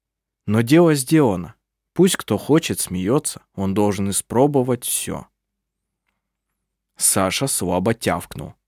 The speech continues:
Беспомощно дёрнулся и вильнул хвостиком, услышав имя Магдалена. Хейки повернулся к ожидавшим. «Самое сложное то, что существует две Магдалены. Собака скучает по одной и боится другую.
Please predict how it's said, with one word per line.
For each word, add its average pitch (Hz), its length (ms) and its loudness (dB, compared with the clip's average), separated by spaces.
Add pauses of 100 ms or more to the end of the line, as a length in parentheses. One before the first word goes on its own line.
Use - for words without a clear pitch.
(480)
Беспомощно 113 760 2
дёрнулся 120 720 0
и 135 120 2
вильнул 113 440 2
хвостиком, 87 720 -6 (360)
услышав 113 760 -2
имя 104 300 -2
Магдалена. 101 720 -2 (1300)
Хейки 175 360 2
повернулся 98 640 0
к - 80 -8
ожидавшим. 113 600 -4 (1120)
«Самое 82 460 -4
сложное 107 560 0
то, 139 180 2
что 85 200 -6
существует 110 640 -2
две 117 160 2
Магдалены. 113 680 2 (560)
Собака 107 500 0
скучает 113 540 -2
по 95 120 -4
одной 110 440 -2
и - 100 -6
боится 101 420 0
другую. 123 500 0